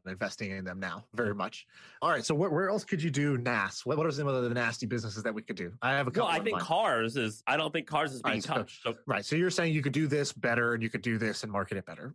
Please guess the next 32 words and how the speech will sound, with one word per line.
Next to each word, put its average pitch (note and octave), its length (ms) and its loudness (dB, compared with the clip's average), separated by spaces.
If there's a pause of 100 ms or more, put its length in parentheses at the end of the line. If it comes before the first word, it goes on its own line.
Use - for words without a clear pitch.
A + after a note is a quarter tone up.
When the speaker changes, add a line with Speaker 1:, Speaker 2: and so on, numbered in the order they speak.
(120)
Speaker 1:
Great. A2 260 0
Speaker 2:
I D3 60 0
don't E3 200 2
Speaker 1:
What - 60 4
Speaker 2:
know D3+ 120 4
Speaker 1:
are, C#3+ 40 0
what C#3 160 2
are C3 40 4
some C#3 80 4
Speaker 2:
how D#3 100 4
it - 60 2
Speaker 1:
other A2+ 80 0
Speaker 2:
would A#2+ 100 2
Speaker 1:
ones? A2 100 2
Speaker 2:
work, C#3 280 2 (220)
but B2 120 2
I A2+ 60 2
bet C#3 220 0
you F#3 80 2
if G3 100 -4
I C#3 100 2
spent A#2+ 320 -2
a A2+ 60 2
month G2 400 0
researching A#2+ 520 -4
it, C#3 140 0
I A2 80 0
could G#2 180 -6
totally B2 440 -2
figure A#2 340 -2
it F#2+ 60 2
out G#2+ 260 2